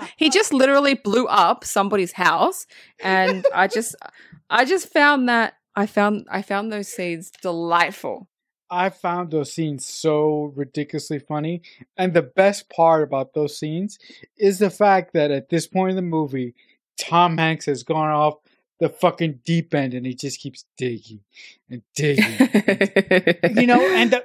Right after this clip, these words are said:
Speaker 2: and, and, you know, and, and the point when, and the point when the whole movie goes upside down is when their neighbor comes back, the neighbor that they thought was dead. So
Speaker 1: Yeah.
Speaker 2: that, so, so that big reveal goes, Holy fucking shit. They did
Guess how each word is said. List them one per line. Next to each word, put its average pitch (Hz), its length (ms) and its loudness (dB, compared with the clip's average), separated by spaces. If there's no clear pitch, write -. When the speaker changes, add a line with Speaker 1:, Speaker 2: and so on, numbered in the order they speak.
Speaker 2:
and, 240 220 2
and, 247 340 -4
you 214 100 0
know, 214 160 2
and, 233 180 0
and 220 200 2
the 208 60 2
point 285 520 0
when, 202 440 0
and 185 160 -2
the 185 40 -2
point 277 340 -4
when 202 200 -2
the 180 100 2
whole 240 340 0
movie 226 140 -2
goes 185 460 0
upside 185 400 0
down 156 420 -2
is 160 160 -4
when 196 180 2
their 190 140 2
neighbor 269 340 2
comes 185 240 0
back, 131 320 -4
the 165 100 -2
neighbor 233 300 0
that 202 200 -6
they 208 80 -2
thought 226 260 0
was 156 200 -2
dead. 180 440 2
So 202 300 0
Speaker 1:
Yeah. 165 300 6
Speaker 2:
that, 233 260 -4
so, 208 240 0
so 202 220 0
that 294 460 0
big 277 180 -4
reveal 214 320 2
goes, 165 340 0
Holy 185 680 2
fucking 170 400 -2
shit. - 320 -6
They 156 100 -2
did 160 220 -2